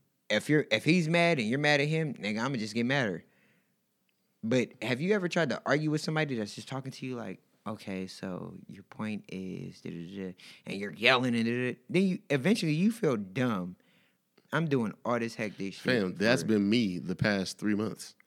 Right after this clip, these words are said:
Speaker 2: I've been the calm person. Um, and I've had a lot come at me, right?
Speaker 1: Heard you. <laughs>
Speaker 2: I, I've stayed.
Speaker 1: Seen it.
Speaker 2: You've seen it, right? And you see me stay calm.
Speaker 1: Right.
Speaker 2: I'm not gonna, I have a, I have a rule, bro.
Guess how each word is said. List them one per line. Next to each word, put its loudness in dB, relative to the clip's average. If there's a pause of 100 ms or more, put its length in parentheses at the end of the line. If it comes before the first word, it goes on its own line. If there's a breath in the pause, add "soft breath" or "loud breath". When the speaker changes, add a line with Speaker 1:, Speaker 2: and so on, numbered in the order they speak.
(360 soft breath)
Speaker 2:
I've 0
been 4
the 2
calm 2
person. -2 (720 soft breath)
Um, -2
and 0
I've -2
had 6
a 4
lot 4
come 2
at -2
me, -8 (320)
right? 0 (180)
Speaker 1:
Heard 0
you. -6 (120)
<laughs> -2 (140)
Speaker 2:
I, 4
I've -2
stayed. 2
Speaker 1:
Seen 6
it. -2
Speaker 2:
You've 2
seen 4
it, 0
right? 2
And 4
you 4
see 6
me 6
stay 4
calm. 0
Speaker 1:
Right. -2 (220)
Speaker 2:
I'm 0
not 2
gonna, 0 (300)
I 4
have 4
a, 2
I -2
have 2
a 0
rule, -2
bro. -8